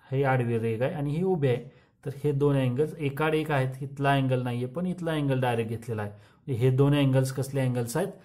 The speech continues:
तर corresponding अँगल्स आहेत. कसले अँगल्स आहेत? corresponding अँगल्स आहेत. आणि मग हे दोन corresponding आहेत आणि ते congruent दिलेले आहेत.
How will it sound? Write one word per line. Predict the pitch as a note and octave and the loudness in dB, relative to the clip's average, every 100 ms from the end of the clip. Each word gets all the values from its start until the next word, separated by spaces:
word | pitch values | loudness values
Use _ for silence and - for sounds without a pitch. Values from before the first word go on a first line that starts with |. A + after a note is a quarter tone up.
| - _ - | -20 _ -18
तर | - - | -16 2
corresponding | D#3+ F3+ - F#3 E3+ E3+ E3+ | 6 6 2 0 0 0 -2
अँगल्स | B2+ A2 G2+ A2 | -2 -2 -4 -8
आहेत. | F#2 - | -12 -10
कसले | B2+ - C#3 | -10 -4 -2
अँगल्स | C3+ C3+ C3 | -2 -4 0
आहेत? | E3+ F3+ - - _ - | -2 -2 -10 -20 _ 0
corresponding | D#3+ F#3+ F#3 - E3+ E3 D3+ | 4 6 4 2 2 4 2
अँगल्स | C3 A#2+ A#2 - | 4 4 2 0
आहेत. | A2+ G#2 - _ - | -2 -2 -12 _ -2
आणि | C3+ | 2
मग | D3+ G3+ - - _ _ _ - E3 | 4 4 0 -14 _ _ _ -6 -4
हे | |
दोन | D#3 F#3 G#3+ G3+ | 4 6 6 6
corresponding | F3+ F#3+ - G3+ F#3+ F#3+ | 6 6 4 2 2 4
आहेत | F3+ F3+ F#3+ | 6 6 4
आणि | G3 | 2
ते | G3+ A#3 B3 | 4 6 6
congruent | - G3+ F#3+ F3 D#3 | 2 2 4 4 4
दिलेले | C3+ A#2 | 2 2
आहेत. | G#2 | 0